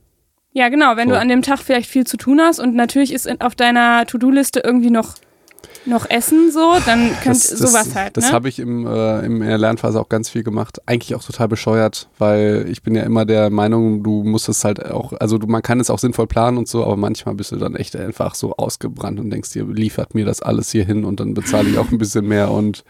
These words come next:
Speaker 2: esse dafür weniger, keine Ahnung.
Speaker 1: <laughs>
Speaker 2: Keine Ahnung.
Speaker 1: Ja.
Speaker 2: Bist du fertig damit, mit der Eisenhower-Methode?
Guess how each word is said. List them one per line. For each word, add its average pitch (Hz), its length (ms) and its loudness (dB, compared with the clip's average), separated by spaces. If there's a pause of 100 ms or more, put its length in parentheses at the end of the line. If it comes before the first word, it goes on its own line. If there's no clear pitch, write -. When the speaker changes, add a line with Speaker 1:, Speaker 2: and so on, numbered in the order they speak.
(120)
Speaker 2:
esse - 200 -2
dafür 107 240 0
weniger, 113 440 2
keine 104 280 0
Ahnung. - 260 2 (260)
Speaker 1:
<laughs> - 280 -2
Speaker 2:
Keine 107 240 -6
Ahnung. 107 220 -6 (240)
Speaker 1:
Ja. 233 80 -4
Speaker 2:
Bist 190 200 0
du 233 40 -6
fertig 196 260 2
damit, 135 280 2
mit 156 100 -2
der 131 100 2
Eisenhower-Methode? 156 680 2